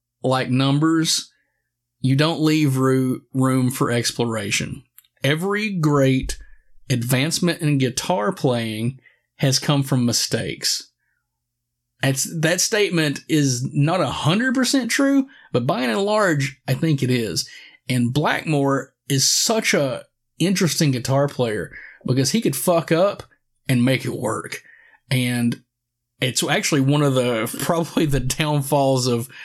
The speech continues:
of a lot of people who played with him because he, like, a-, another, uh, a different genre, but a guy like Prince, where they were so fucking talented,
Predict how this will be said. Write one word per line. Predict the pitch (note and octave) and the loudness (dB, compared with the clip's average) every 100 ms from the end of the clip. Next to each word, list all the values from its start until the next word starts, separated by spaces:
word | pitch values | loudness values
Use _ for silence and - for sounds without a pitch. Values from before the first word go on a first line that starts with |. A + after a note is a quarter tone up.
| - - - | -16 -18 -4
of | C3+ B2 B2+ | 0 2 2
a | |
lot | B2 D3 D#3+ | 2 2 2
of | C3+ | 2
people | D#3+ C#3+ A#2 | 0 0 0
who | B2 | -2
played | - - F3 G#3+ | -2 0 2 2
with | C#3 - | 0 0
him | A#2 A#2 A#2+ B2+ | 0 0 0 0
because | A#2+ C3 A#2+ | 0 0 0
he, | - G3+ G3 - - | -2 0 -2 -6 -8
like, | - B2 B2 - - | -4 -2 -4 -12 -12
a-, | - | -6
another, | A#2+ A#2+ A#2+ B2 C3+ C3 B2 A#2 | -4 -2 0 2 2 2 -2 -4
uh, | A#2 A#2 A2 A2+ - _ _ _ _ - | -2 -2 -2 -4 -8 _ _ _ _ -4
a | A#2+ | 0
different | C3+ C3 A#2+ | 0 -2 -4
genre, | A#2 C#3+ D#3 A#2+ | 0 0 0 0
but | A#2+ | 0
a | |
guy | A#2+ C3 | 0 2
like | C3+ A#2 - | 2 0 -4
Prince, | - D3 D3 A#2+ - - - - - - - _ | -2 2 2 0 -4 -4 -10 -20 -20 -20 -20 _
where | C3 C3+ C3+ B2 - - - _ _ | 0 2 2 -2 -8 -20 -20 _ _
they | C3+ C#3+ | 0 2
were | F3+ D3 | 2 2
so | - - D#3+ | 2 2 0
fucking | F3+ F3 F3 D#3 | 0 0 2 0
talented, | C3+ D#3 D3 A#2 G#2 G#2 | 2 2 2 0 -2 -6